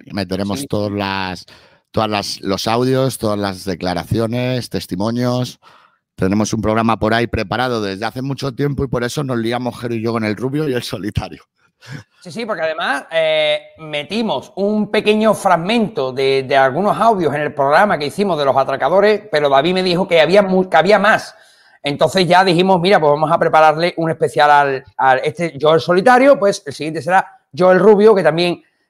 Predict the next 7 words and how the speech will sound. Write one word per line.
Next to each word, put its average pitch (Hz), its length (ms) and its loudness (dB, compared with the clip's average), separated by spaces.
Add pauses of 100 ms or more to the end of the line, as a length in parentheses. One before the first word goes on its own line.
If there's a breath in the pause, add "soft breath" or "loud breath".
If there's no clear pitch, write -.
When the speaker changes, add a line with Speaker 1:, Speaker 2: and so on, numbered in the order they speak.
Speaker 2:
ese 165 320 -4
atraco 170 500 2
al 156 220 4
Banco 160 240 0
Central 165 280 -2
de 170 60 0
Barcelona 160 640 2